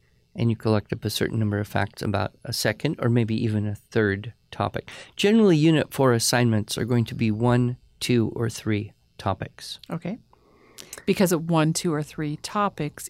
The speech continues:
Speaker 2: equals one, two, or three paragraphs.
Speaker 1: Exactly. And once you have more than three topics, then you kind of feel you need to get into that world of having an introduction and a
Speaker 2: Okay.
Speaker 1: conclusion and all that.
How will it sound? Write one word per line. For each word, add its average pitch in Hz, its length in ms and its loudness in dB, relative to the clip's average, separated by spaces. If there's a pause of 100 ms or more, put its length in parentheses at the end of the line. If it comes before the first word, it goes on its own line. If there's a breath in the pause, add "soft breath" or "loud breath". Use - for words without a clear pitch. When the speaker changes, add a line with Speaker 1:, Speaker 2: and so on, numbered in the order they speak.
Speaker 2:
equals 139 680 -4 (400 soft breath)
one, 147 280 -2
two, 143 160 -8
or 143 80 -4
three 143 340 -12
paragraphs. - 540 -6
Speaker 1:
Exactly. 113 520 0 (440 loud breath)
And 151 160 6
once 180 260 4
you 156 80 6
have 135 260 4
more 139 300 6
than 120 240 2
three 117 240 0
topics, - 640 -4 (420 soft breath)
then 139 300 6
you 113 180 2 (100)
kind 156 340 2
of 117 120 2
feel 117 580 2
you 113 200 2
need 117 360 0
to - 100 -8
get 117 200 2
into 113 300 0
that 107 260 0
world 113 380 2
of 104 120 0
having 107 260 2
an 104 140 -4
introduction 104 920 0
and 98 120 -6
a - 20 -10
Speaker 2:
Okay. - 100 -12
Speaker 1:
conclusion 110 540 0
and 98 120 -4
all 95 160 -4
that. 104 300 0